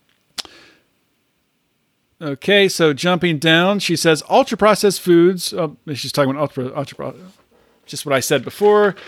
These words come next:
A lot of repeating in these articles. Anyway, so here, here's the results. Upon analyzing data of over thirty, of over three thousand two hundred colorectal cancer cases. So they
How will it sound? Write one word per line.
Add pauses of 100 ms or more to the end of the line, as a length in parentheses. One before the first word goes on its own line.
(100)
A
lot
of
repeating
in
these
articles. (400)
Anyway,
so
here,
here's
the
results. (480)
Upon
analyzing
data
of
over
thirty,
of
over
three
thousand
two
hundred
colorectal
cancer
cases.
So
they